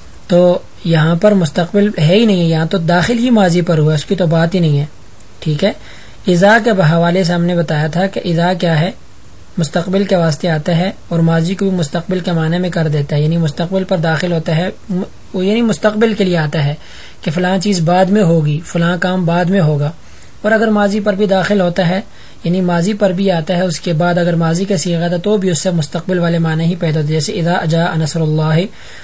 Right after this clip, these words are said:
جب آئے گی اللہ کی مدد، ٹھیک ہے۔ اذا جاء، ورنہ تو اس کا لفظی ترجمہ تو یہ ہو-، یہ ہونا چاہیے تھا، ہاں جی، اس کا معنی جب،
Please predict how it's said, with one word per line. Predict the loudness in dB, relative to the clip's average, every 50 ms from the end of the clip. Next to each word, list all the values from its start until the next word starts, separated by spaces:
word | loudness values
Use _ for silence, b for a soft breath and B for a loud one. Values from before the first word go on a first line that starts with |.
| B B B B -6
جب | 0 4 4 4 2 0 -4
آئے | -2 0 2 4 4 4 2
گی | 2 2 2 2 4 4 4 2 2 0 -2 -6 -14 -20 -20 -20 -20 -20 -12 -6
اللہ | -2 0 2 4 4 2 2 0 0
کی | 0 0 2
مدد، | 2 2 2 2 2 2 2 2 2 2 0 -2 -6 -12 -18 -18 -18 -20 -20 -20 -20 -20 -20 -20 -20 -18 -8
ٹھیک | -4 -4 0 2 2
ہے۔ | 2 2 0 -2
اذا | -2 0 0 2 2 2
جاء، | 2 2 2 2 2 2 2 2 0 0 B B B B B B -6 -2
ورنہ | 0 0 0 0 0
تو | -2
اس | -4 -2
کا | 0 0
لفظی | 2 2 0 0 0
ترجمہ | -2 -2 -2 -2 -2 -2
تو | -4 -2
یہ | 0 2 4
ہو-، | 4 4 2 0 -4 -4
یہ | -2 0 2
ہونا | 2 2 0 0 0
چاہیے | 0 0 0 0 0
تھا، | 0 -2 -4 -4 -8 -14 -20 -20 -20 -20 -20 -20 -20 -20 -20 -20 -20 -20 -20 -20 -20 -20 -20 -20 -20 -20 -20 -20 -20 -20 -20 -20 -20 -20 -18 -18 -18 -18 -18 -20 -20 -20 -20 -20 -20 -20 -20 -20 -20 -20 -20 -20 -20 -20 -20 -20 -20 -20 -20 -20 -20 -20 -20 -20 -20 -20 -20 -20 -20 -20 -20 -20 -20 -20 -20 -20 -18 -20 -20 -20 -20 -20 -20 -20 -20 -20 -20 -20 -14 -4 -2
ہاں | 0 2 2
جی، | 2 2 0
اس | 0 -2 -2 -2
کا | -2 0
معنی | 0 0 0 0 0
جب، | 2 2 0